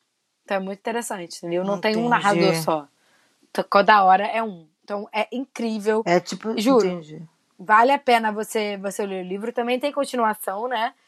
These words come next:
Speaker 1: Eu acho que a série vai ser renovada. Mas o livro é sensacional. A série, mais ou menos, mas o livro é sensacional. <laughs> É que eu sou um
Speaker 2: Para
Speaker 1: pouco
Speaker 2: de cancelar
Speaker 1: crítica.
Speaker 2: a série, Netflix.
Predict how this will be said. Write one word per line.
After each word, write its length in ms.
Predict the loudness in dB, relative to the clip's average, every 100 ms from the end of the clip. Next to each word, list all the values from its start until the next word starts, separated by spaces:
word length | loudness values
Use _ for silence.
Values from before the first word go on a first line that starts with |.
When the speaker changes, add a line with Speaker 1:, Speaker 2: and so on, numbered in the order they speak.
| _ _
Speaker 1:
Eu 160 | -2 4
acho 260 | 4 4 -2
que 60 |
a 60 | -10
série 240 | -8 -12 -10
vai 100 | -14
ser 120 | -12
renovada. 800 | -12 -12 -8 -6 -4 -4 -4 -6 _ _ _ _ _ -8
Mas 420 | 2 4 4 2
o 60 | -2
livro 300 | -2 -2 -2
é 60 | -2
sensacional. 840 | -4 -8 -8 -10 -6 -6 -6 -14 _ _
A 180 | -4 -4
série, 360 | -2 -2 -2 -2
mais 180 | -8
ou 60 | -8
menos, 180 | -10 -12
mas 160 | -12
o 60 | -10
livro 180 | -10 -12
é 40 |
sensacional. 500 | -12 -14 -6 -6 -6 -10 _ _ _ _ _
<laughs> 760 | -14 -14 _ _ _ -10 -10 -12 -16 -16 -18 _ _ _ _ _ _ -10 -8 0
É 100 | 2
que 60 | 4
eu 40 | 6
sou 100 | 6
um 40 |
Speaker 2:
Para 160 | 6 4
Speaker 1:
pouco 100 | 2
Speaker 2:
de 60 |
cancelar 380 | 0 2 6 6 6
Speaker 1:
crítica. 40 | 2
Speaker 2:
a 40 |
série, 460 | 0 2 4 2 2
Netflix. 920 | 0 0 0 2 2 2 -2 -2